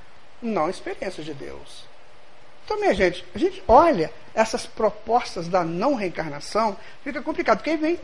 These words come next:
a doutrina espírita, dizendo que nós somos espíritos em processo de evolução ainda, em estágios muito primitivos dessa evolução, e que a gente vai, ao longo do, das encarnações, mudando, melhorando,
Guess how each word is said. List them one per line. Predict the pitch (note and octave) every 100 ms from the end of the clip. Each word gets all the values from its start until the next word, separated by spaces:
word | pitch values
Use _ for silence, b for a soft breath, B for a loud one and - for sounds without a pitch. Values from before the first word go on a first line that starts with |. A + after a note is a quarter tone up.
| -
a | D4+
doutrina | B3+ C4+ C#4 C4+
espírita, | - A#2 A#3 - - - - - -
dizendo | G3 C#4+ G#3+ F#3+ G3+ B3+
que | F#4
nós | B3 E3 G3+
somos | - D#3 D#3+ G#3
espíritos | D#4+ - F3 -
em | D#4
processo | D#4+ - D#3+ D#3+
de |
evolução | F3+ F3 A3+ - B3+ -
ainda, | - B3 A3+ A#3 F3 E3 - B B B -
em |
estágios | F3+ - F#3+ F3 D#3
muito | E3+ E3+ G3+ D4+ A3+
primitivos | F#3+ D#3 C#3+ - F3+ G#3+ D#3
dessa | F3+ -
evolução, | D3 E3 G3+ - G3 C#4 - - B B B
e | D#4
que | -
a |
gente | D#4 C4+ C4+ D#4+
vai, | C4 G#3+ B3 - - - - - -
ao | A3
longo | G#3 F3+ F#3 F#3
do, | F3
das | D#3+ D#3 F3+
encarnações, | F3 A3+ D4+ - G#3+ G#3 G#3+ F#3+
mudando, | E3+ F#3+ D3+ F3+ G#3+ G3
melhorando, | F3 D#3+ D3+ E3 G#3 A3 G3+ E3+